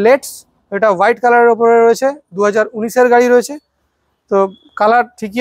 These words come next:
আছে, এই গাড়িটা দাগ নেই, ভালো, ভালো কন্ডিশনের গাড়ি। প্রাইস বলে দিচ্ছি, এই গাড়িটা পাচ্ছেন আমাদের কাছ থেকে মাত্র সাতচল্লিশ হাজার টাকা। তো only ফর্টি সেভেন থাউজেন্ডে পেয়ে যাচ্ছেন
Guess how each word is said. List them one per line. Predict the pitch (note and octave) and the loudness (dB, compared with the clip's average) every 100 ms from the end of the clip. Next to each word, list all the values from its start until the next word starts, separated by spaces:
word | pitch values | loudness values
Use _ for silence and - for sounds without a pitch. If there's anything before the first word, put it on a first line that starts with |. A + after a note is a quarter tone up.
| B3 | 0
আছে, | A#3 | 0
এই | G#3+ | 0
গাড়িটা | G#3+ A3+ A3+ - A3 G3+ | 0 0 -2 -8 -4 -2
দাগ | G#3+ G3+ _ _ _ F3 | -2 -4 _ _ _ -2
নেই, | G#3+ C4+ F#3+ D3+ | 0 0 -6 -4
ভালো, | F#3+ B3 C#4+ - - - _ _ _ - - _ G3 | 0 0 -4 -18 -20 -20 _ _ _ -20 -20 _ -2
ভালো | A#3 | 0
কন্ডিশনের | A#3+ A3+ G#3+ A#3 G#3+ | 0 -2 -2 -2 0
গাড়ি। | A3 C4+ - _ _ _ _ - | 0 -2 -8 _ _ _ _ -2
প্রাইস | G#3+ A#3+ A#3+ | 0 2 2
বলে | A#3+ | 2
দিচ্ছি, | B3 - D4+ - _ F#3+ | 0 -4 -10 -14 _ -4
এই | G3 | 0
গাড়িটা | G#3 A#3 G#3+ | 2 0 0
পাচ্ছেন | A3 A#3+ G#3+ | -4 -4 -2
আমাদের | G3+ G#3 | -2 -2
কাছ | G#3 - | -2 -2
থেকে | A3 B3+ F#4 - - - - F3+ | 0 0 -2 -10 -20 -20 -8 -4
মাত্র | F#3 - C4 D#4 _ _ _ _ _ _ _ - | -4 0 0 0 _ _ _ _ _ _ _ -6
সাতচল্লিশ | G#3 G#3+ - A#3+ A#3 G3 | -4 -2 0 0 0 -2
হাজার | E3 D#3 | -2 -6
টাকা। | D#3 - - - - - - - - _ _ _ - | -14 -16 -20 -20 -20 -20 -20 -20 -20 _ _ _ -2
তো | F#3+ | 0
only | G#3 A#3 C#4 - _ _ _ _ - | 2 0 0 -4 _ _ _ _ -2
ফর্টি | G3+ - C4+ F4 - - | -2 -2 -4 -4 -8 -4
সেভেন | A3+ C4 C4+ | 0 2 2
থাউজেন্ডে | A3 G#3 G#3+ G#3+ | 0 2 0 0
পেয়ে | G#3+ G3+ | 0 0
যাচ্ছেন | - C4 | -2 -6